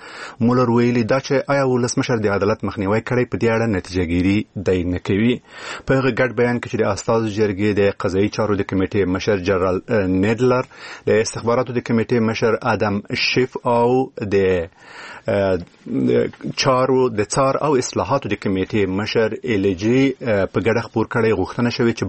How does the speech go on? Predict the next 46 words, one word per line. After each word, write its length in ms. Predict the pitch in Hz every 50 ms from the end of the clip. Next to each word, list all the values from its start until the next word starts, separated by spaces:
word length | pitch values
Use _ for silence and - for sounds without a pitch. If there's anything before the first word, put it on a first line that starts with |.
| 87 90 127
بار 180 | 139 147 143 143 127
دې 100 | 135 135 135 - - - - - -
سمدستي، 640 | - - - 147 147 143 127 110 135 123 - - 110 98 95
یعنې 200 | 92 98 104 113 113 101 - 110 113
لوی 120 | 101 123 127
څارنوال 480 | - - 120 117 117 117 117 113 110
دې 120 | 110 117 110 - -
سمدستي، 540 | 107 123 123 120 113 110 - - - 120 120
اه، 600 | - - - - - - - - - 113 104 98
د 80 | 90 104 98 98 98 - 117
عدلي 160 | 92 95 113
چارو 240 | - - 104 104 101
کمیټې 320 | - 104 98 92 - 104
ته 100 | - 110
احضار 360 | 104 101 98 90 85 117 120 - -
شي 80 | 127
چې 80 | - - -
په 60 | 98
دې 80 | 104 104 101
اړه 80 | 98 95
د 40 | 95 -
کانګرس 300 | 104 90 87 90 104 101 - -
د 40 | 98 85
غړو 160 | 98 101 98 - -
پوښتنو 260 | - - 107 95 92
ته 180 | - 104 98 - - 120 95 82
ځواب 320 | 95 95 92 92 92 92 80
ووایي. 240 | 87 95 92 95 98
دوی 180 | 92 127 131 131
ویلي 360 | 127 123 127 131 135 135 127
د 80 | 127
مولر، 420 | 123 127 135 143 139 139 139 135 131
اه، 800 | - - - - - - - - - - 104 98 98 101 101
راپور 420 | 98 101 110 110 - - 143 139 135
ولسمشر 520 | 117 110 107 113 - - 135 131 - 135
ته 120 | - - -
برعت 600 | 85 - 92 107 107 - - 120 - - - -
نه 220 | 117 107 104 110 120
ورکوي، 360 | 123 123 127 - 127 120 117
بلکې 300 | 107 95 110 - - - 101 98
راپور 600 | 95 90 - _ - - 131 127 127 127 127 - - -
په 80 | 117 110 110 95 87 92
دواړو 280 | 107 131 139 139 131 113 104 98
خواو 220 | 127 123 120 113
کې 80 | - 98
داسې 220 | 101 117 117 -